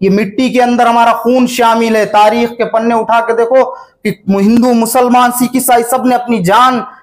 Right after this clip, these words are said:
लगा दिए थे और खून बहा के, मिट्टी के अंदर अपना खून मिला के देश को आजाद करे अल्लाह। और देश को आजाद करने के बाद संविधान की रचना बाबा साहब ने सबने मिलकर रचाई ली।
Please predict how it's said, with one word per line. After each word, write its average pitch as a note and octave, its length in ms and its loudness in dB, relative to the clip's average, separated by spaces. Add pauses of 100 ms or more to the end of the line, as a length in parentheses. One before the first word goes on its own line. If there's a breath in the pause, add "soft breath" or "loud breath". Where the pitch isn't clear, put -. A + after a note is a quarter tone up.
लगा G#3+ 240 2
दिए G#3 180 -2
थे G#3 100 -2
और F3+ 80 0
खून G#3 480 -2 (360)
बहा F3+ 220 2
के, G#3+ 160 -4
मिट्टी F#3 300 -4
के G#3 80 -4
अंदर G3 160 0
अपना F#3+ 200 -2
खून G3 260 -2
मिला G3+ 220 2
के A#3 60 -2
देश G#3+ 220 -2
को G3+ 100 -4
आजाद E3 400 -2
करे B2 120 2
अल्लाह। - 600 -4
और D3 100 -2
देश F#3 220 -2
को G3 100 -2
आजाद F3+ 360 0
करने F#3 220 -2
के F#3 60 -2
बाद A3 280 0
संविधान D#3 760 -2
की D#3 400 -6
रचना F3 280 -2
बाबा D3+ 240 0
साहब D3+ 240 -2
ने F3 60 -4
सबने D#3 220 -2
मिलकर D#3 240 0
रचाई C3+ 240 -2
ली। B2+ 100 -4